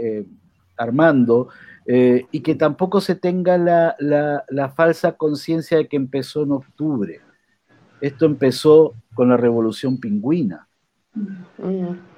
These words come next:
Speaker 1: por lo menos contemporáneamente. Eh, entonces es un proceso en donde hoy los líderes que están en todos los movimientos sociales, en todas las comunidades, son los herederos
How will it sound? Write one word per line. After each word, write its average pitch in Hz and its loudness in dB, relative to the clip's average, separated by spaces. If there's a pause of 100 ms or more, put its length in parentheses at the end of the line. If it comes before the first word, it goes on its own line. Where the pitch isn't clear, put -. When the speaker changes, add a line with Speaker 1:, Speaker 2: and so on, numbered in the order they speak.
(160)
Speaker 1:
por 120 4
lo 120 4
menos 151 2 (920)
contemporáneamente. 123 0 (500)
Eh, 123 0
entonces 139 -2
es 156 -6
un 160 -6
proceso 156 -2
en 147 0
donde 143 0
hoy 180 4
los 117 0
líderes 135 -2
que 110 -8
están 175 0 (360)
en 117 -2
todos 208 4
los 151 0
movimientos 131 -4
sociales, 123 0
en 104 -10
todas 180 0
las 170 -4
comunidades, 131 -2 (580)
son 190 -2 (180)
los 143 -4
herederos 160 -2